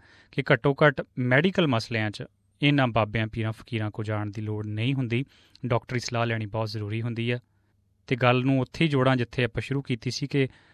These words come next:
ਬਹੁਤੀਆਂ ਠੱਗਾਂ ਦੀਆਂ ਦੁਕਾਨਾਂ ਤੇ ਗੁਰੂਆਂ ਦੀਆਂ ਮੂਰਤਾਂ ਵੀ ਲੱਗੀਆਂ ਹੁੰਦੀਆਂ। ਦੇਵੀ ਦੇਵਤਿਆਂ ਦੀਆਂ ਮੂਰਤੀਆਂ ਲਾਈਆਂ ਹੁੰਦੀਆਂ ਤੇ ਅਕਸਰ ਕਿਹਾ ਜਾਂਦਾ ਕਿ ਜੀ ਉਹ ਉਹਨਾਂ ਤੋਂ ਕਿਰਪਾ ਕਰਵਾਉਣਗੇ। ਤਰਲੋਚਨ ਲੋਚੀ ਅੱਗੇ ਲਿਖਦਾ ਹੁੰਦਾ ਸੀ,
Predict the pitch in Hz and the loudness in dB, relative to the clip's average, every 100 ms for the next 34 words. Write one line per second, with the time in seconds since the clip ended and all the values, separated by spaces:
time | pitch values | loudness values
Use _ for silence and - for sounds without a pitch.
0 | - 117 127 147 165 156 - 120 113 120 | -10 2 2 2 2 2 0 -8 -4 -4
1 | 120 127 117 117 107 113 117 113 _ _ | -2 -4 -4 -4 -6 -4 -6 -10 _ _
2 | _ _ - 120 117 120 123 139 139 139 | _ _ -4 -4 -2 -4 0 0 0 0
3 | 120 113 - 123 123 113 107 107 107 104 | -2 -4 -6 -6 -4 -6 -6 -6 -8 -10
4 | 101 110 _ _ _ _ 127 120 117 123 | -14 -16 _ _ _ _ -2 2 2 2
5 | 117 113 - 120 117 113 110 110 117 113 | 0 -2 -2 -4 -2 -2 -4 -6 -6 -6
6 | 107 104 107 107 107 110 - _ _ _ | -6 -6 -6 -8 -8 -10 -12 _ _ _
7 | _ 127 147 123 139 - 135 131 120 123 | _ -2 0 0 -2 2 2 4 2 0
8 | 127 123 131 135 143 139 151 180 160 131 | 0 0 0 0 0 -2 -2 -2 -4 -2
9 | 117 - 110 110 101 104 113 101 - _ | -4 -2 -4 -4 -8 -8 -8 -12 -16 _
10 | _ _ _ _ _ 143 127 123 147 139 | _ _ _ _ _ -2 0 0 2 2
11 | 131 143 131 135 117 120 123 127 123 | 0 0 -2 0 -2 0 0 0 -2